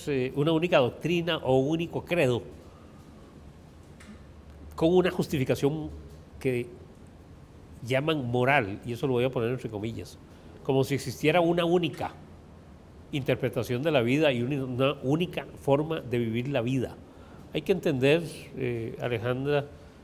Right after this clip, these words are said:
que estos aportes al reconocimiento de la complejidad de los seres humanos supone también una,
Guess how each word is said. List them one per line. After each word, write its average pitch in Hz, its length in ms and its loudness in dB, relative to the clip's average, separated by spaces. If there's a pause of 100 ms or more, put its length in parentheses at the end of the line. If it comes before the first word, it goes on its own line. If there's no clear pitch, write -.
(280)
que 151 480 4 (100)
estos 147 640 -2
aportes 151 920 0 (520)
al 117 720 0
reconocimiento 123 1120 -2 (840)
de 147 600 6
la 123 240 0
complejidad 123 840 2
de 143 80 4
los 113 140 -4
seres 143 240 -4
humanos 131 520 -2 (680)
supone 143 440 0
también 147 520 2 (800)
una, 160 400 2